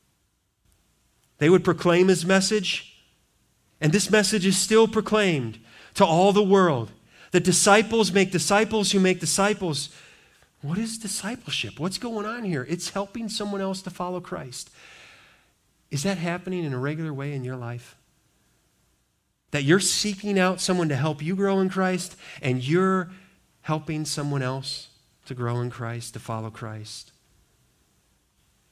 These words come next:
The end of Matthew's gospel, chapter twenty-eight. The resurrection has occurred, and Jesus is about to depart.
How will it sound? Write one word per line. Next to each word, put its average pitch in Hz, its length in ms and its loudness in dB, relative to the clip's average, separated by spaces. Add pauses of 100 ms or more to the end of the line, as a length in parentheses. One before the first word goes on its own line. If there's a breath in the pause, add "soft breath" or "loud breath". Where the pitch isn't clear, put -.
(520)
The 139 140 4
end 190 120 6
of 165 120 2
Matthew's 170 480 2
gospel, 139 540 -4 (1160)
chapter 143 380 2
twenty-eight. 123 680 -4 (1900 loud breath)
The 117 80 -6
resurrection 175 680 4
has 143 160 0
occurred, 156 520 2
and 120 140 -2
Jesus 165 480 -2
is 135 160 -2
about 143 380 0
to 156 80 -6
depart. 127 500 -6